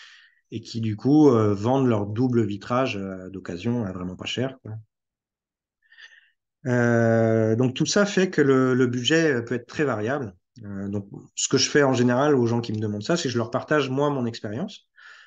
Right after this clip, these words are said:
Euh, en fait, moi, j'ai, j'ai fait mon premier module de, de trente mètres carrés, euh,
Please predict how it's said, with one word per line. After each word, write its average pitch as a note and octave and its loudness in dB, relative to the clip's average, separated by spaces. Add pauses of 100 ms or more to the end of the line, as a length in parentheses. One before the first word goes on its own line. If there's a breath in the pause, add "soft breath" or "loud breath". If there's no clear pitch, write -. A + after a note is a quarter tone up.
(180 loud breath)
Euh, G#2 -2
en G#2 -4
fait, D#3+ 0
moi, B2+ 2
j'ai, A2+ 0
j'ai G#2 -6
fait C#3+ 4
mon A#2 -4
premier C#3+ 0
module C#3 -2
de, A2 -6
de G#2+ -10
trente A2+ -8
mètres A#2 -4
carrés, C#3+ -2 (180)
euh, G2+ -10